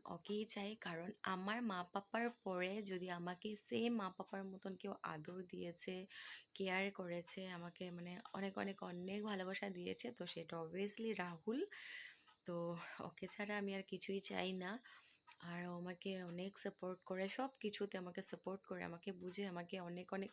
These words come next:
অনেক আদর করে, অনেক ভালোবাসা দেয়। তার জন্য আমি ওকে face to face কোনোদিনও বলিনি যে হ্যাঁ, আমি ওর থেকে অনেক আদর পেয়েছি, অনেক ভালোবাসা পেয়েছি। কোনোদিনও বলিনি ওকে।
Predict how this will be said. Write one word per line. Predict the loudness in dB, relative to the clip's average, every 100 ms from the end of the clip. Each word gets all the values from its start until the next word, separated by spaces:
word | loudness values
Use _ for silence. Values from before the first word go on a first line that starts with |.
| -4
অনেক | -4 -2 -2
আদর | -2 -2
করে, | -2 -2
অনেক | -4 -6
ভালোবাসা | -4 -4 -2 -2 -2
দেয়। | -4 -6 -10 -8 -8 -10 -6
তার | -4 -2 -2
জন্য | -2 0 0 -2 -4 -10 -6
আমি | -4 -2 -2
ওকে | -4 -4 0 0
face | 0 -2 0
to | 0
face | 0
কোনোদিনও | 0 0 2 2 2
বলিনি | 2 2 4 4 2 0
যে | 2 0 0 -8 -12 -16 -14
হ্যাঁ, | -4 0 2 2 0
আমি | -2 -2 -2
ওর |
থেকে | -2 -2 0
অনেক | 0 0
আদর | 0 -2 -2
পেয়েছি, | -2 -2 -2
অনেক | -2 -2
ভালোবাসা | 0 0 0 0 0
পেয়েছি। | -2 -2 -2 -4 -6 -4
কোনোদিনও | -2 0 2 2 2
বলিনি | 0 2 4 4
ওকে। | 2 0 -6